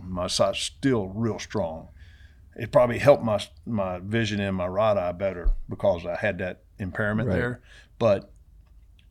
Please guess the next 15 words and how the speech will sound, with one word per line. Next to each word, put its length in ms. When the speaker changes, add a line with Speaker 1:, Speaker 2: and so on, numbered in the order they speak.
Speaker 1:
it, 180
the 120
hardest 300
thing 160
is 120
your 60
brain 360
separating 640
out. 300
Like, 260
and 160
when 120
I, 120
when 220
he, 160